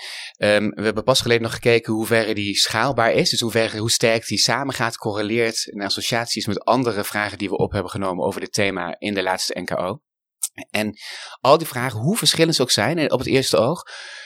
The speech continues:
die komen toch samen tot, eh, tot, tot één, eh, concept, tot, tot één, eh, achterliggend construct. Dus we zien dat dat schaalbaar is naar één, eh, nou ja, aspect van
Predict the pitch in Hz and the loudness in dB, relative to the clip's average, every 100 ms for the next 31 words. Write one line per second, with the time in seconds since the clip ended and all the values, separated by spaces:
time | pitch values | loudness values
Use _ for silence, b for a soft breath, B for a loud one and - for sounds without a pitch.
0 | B - 123 123 143 135 180 170 - 156 | B -2 2 6 6 6 4 4 4 4
1 | 147 117 170 170 - 123 - 117 110 - | 4 4 2 0 2 4 6 6 6 2
2 | 113 - 120 - 123 135 151 131 - - | -2 0 0 2 4 4 4 -2 -8 -6
3 | 110 - 113 - 143 - 107 117 - - | -4 -2 -2 2 0 0 0 0 0 4
4 | 123 123 123 - 107 - - 117 110 110 | 4 4 -2 -2 -2 -2 -4 -2 -2 -2
5 | 107 - 101 - 131 101 - 104 - B | -4 -2 -2 2 2 2 -2 -4 -4 B
6 | B B - 98 123 117 107 - 113 135 | B B -6 0 2 2 0 0 2 2
7 | 120 117 117 117 113 107 104 101 113 113 | 2 2 0 0 0 2 2 4 4 2
8 | 110 B B B B B - 101 98 95 | 0 B B B B B 0 2 2 2
9 | 95 78 104 - 90 - - 110 - - | 0 0 0 2 0 0 0 0 -2 -2
10 | 113 104 104 | 2 2 0